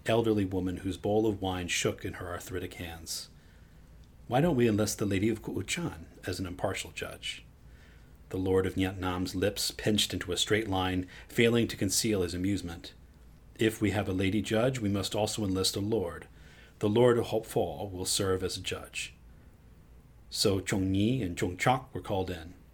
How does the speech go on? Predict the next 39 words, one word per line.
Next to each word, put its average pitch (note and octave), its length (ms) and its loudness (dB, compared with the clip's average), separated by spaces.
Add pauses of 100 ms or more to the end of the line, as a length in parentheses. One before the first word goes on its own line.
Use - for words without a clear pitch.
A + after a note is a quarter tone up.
(580)
Chong F#2 180 -2
Chok A#2+ 340 2
stood G#2 320 0
with G2 120 -2
her G2 120 -4
arms G2+ 440 0
rigid A#2 300 2
at G#2 120 2
her G#2 80 0
sides E2+ 480 -2
like F2+ 140 -8
a A2 40 -4
soldier, F#2 640 -2 (460)
as G2 140 -2
Chong G2+ 320 2
Yi G#2 220 6
crossed G#2+ 380 0
her C3+ 140 0
arms F#2 280 -4
and F2+ 100 -4
scanned G#2+ 340 0
the A#2 60 2
room F#2 300 0
with F2+ 140 -4
a - 60 -6
sour E2+ 460 -2
expression. - 600 -10 (1040)
Both A2+ 300 4
women G#2+ 280 4
wore G2 360 2
aozai, G2+ 640 -4
the A2 80 -10
flowing G2 400 -2
silk - 380 0
gowns F#2+ 400 -2
embroidered F#2+ 500 -4
with F#2 120 -4
floral G2 360 -4
patterns, F#2 640 -4